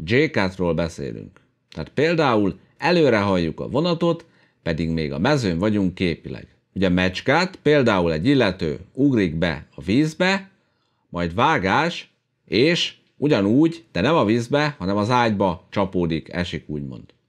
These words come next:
Na most ez témában vagy kompozícióban hasonló felvételek között működik. A smash cut, ugye itt hirtelen váltás történik. Durvából nyugodtba, vagy nyugodtból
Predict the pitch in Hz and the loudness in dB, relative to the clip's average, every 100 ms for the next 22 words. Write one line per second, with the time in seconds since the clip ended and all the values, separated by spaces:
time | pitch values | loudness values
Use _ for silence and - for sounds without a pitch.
0 | _ _ - 104 110 117 104 - 170 180 | _ _ -6 -2 0 -2 -2 0 2 2
1 | 143 110 107 92 85 101 117 135 127 139 | 2 2 2 0 -2 -2 -2 -2 -2 -2
2 | 127 139 135 120 131 135 - _ - 160 | -2 -2 0 0 0 -2 -6 _ 0 0
3 | 170 147 110 95 82 101 117 104 87 82 | 2 2 2 2 0 0 0 0 -2 -4
4 | 76 - 98 101 92 95 82 71 69 - | -6 -6 -4 -2 -4 -4 -6 -6 -10 -10
5 | - _ _ _ _ _ 90 - 107 107 | -16 _ _ _ _ _ -12 -6 -2 -2
6 | - 123 143 175 - _ _ _ 98 98 | -2 0 0 -2 -12 _ _ _ -2 2
7 | 104 95 - 175 170 113 92 87 107 104 | 2 0 4 4 4 0 0 0 0 0
8 | 95 80 - 92 82 - 69 53 - _ | -2 -6 -4 -2 -4 -6 -12 -12 -20 _
9 | _ 92 135 170 139 113 92 85 80 69 | _ 0 2 4 4 4 4 2 -2 -4
10 | - 117 139 165 151 - 120 113 _ _ | -6 -4 0 0 0 0 0 -2 _ _
11 | _ _ _ 71 69 127 160 139 92 104 | _ _ _ -10 -2 0 4 2 2 2
12 | 98 87 | 2 0